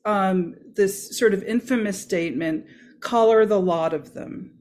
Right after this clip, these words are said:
And what that means is that there's a lot of agitation in the mainstream British press that's very xenophobic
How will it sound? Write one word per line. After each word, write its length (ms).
And 160
what 180
that 220
means 500
is 260
that 200
there's 180
a 40
lot 400
of 280
agitation 1000
in 260
the 380
mainstream 680
British 480
press 360
that's 220
very 260
xenophobic 880